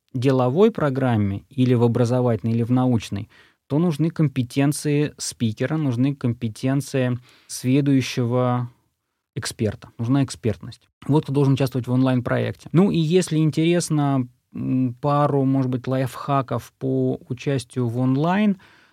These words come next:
а, выставках, что показала вот эта практика. Мы все проходили через это, по сути, впервые, вот сейчас, да, вот в эти полгода.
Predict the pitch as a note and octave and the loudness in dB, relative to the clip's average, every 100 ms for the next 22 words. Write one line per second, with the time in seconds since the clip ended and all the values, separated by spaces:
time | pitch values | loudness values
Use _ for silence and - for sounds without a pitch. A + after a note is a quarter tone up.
0 | _ C3+ B2+ D3 D3 - - A2 - D#3 | _ -2 2 2 0 -2 -8 -6 -4 -2
1 | D3+ C#3 C3+ D3 C#3 B2 B2 A#2+ C3 C3 | -2 0 0 2 2 0 0 -2 2 4
2 | A2 - - E3 D3+ D3 - F3+ D3 A#2+ | 4 -2 -8 0 2 2 2 2 2 0
3 | C3+ C3 D3+ C#3+ B2 A#2+ B2 C3+ C#3 A#2+ | 0 0 2 0 0 0 0 0 0 -2
4 | A#2 A2+ - B2 A#2 - A#2+ A2+ A2+ G2 | -2 -4 -4 -4 -6 -2 -2 0 0 0
5 | G2 G#2 G#2 - G#2 - F#2+ G2 A2 G#2+ | -4 -6 -8 -6 -6 -6 -6 -4 -4 -4
6 | G#2 G2 - - A2 A2+ G#2+ G#2 | -4 -8 -8 -6 -2 0 0 -2